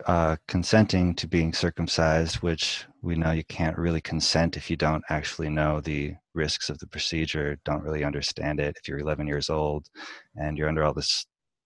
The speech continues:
pressure. Um, but obviously now you are quite against it. You are looking for a solution to circumcision. So how did you come to this point from that?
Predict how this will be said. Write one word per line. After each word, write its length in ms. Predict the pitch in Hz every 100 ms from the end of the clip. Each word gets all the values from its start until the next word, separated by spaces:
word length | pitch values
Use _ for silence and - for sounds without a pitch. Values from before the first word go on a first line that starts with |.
| -
pressure. 480 | 104 - 82 76 - _ - - - - _ -
Um, 480 | 78 76 71 76 - _ - - - _ _ _ _
but 300 | 85 80 80 - _ _ _ _ _
obviously 420 | 110 107 90 -
now 480 | 87 90 104 104 92
you 560 | 87 85 85 82 80 82
are 260 | 80 78 78 - -
quite 320 | - 92 82
against 400 | 80 82 78 -
it. 120 | 80
You 120 | 82
are 80 | 80
looking 240 | 82 87
for 80 | 85
a 40 | 78
solution 520 | - 87 87 - 82
to 500 | - 85 78 78 76 -
circumcision. 760 | - 90 85 82 87 82 82
So 160 | 80 87
how 140 | 82
did 120 | 87 82
you 80 |
come 280 | 82 - 80
to 360 | - 85 76 76 -
this 160 | 80
point 420 | - - 73 71 -
from 260 | - 78
that? 260 | 67 65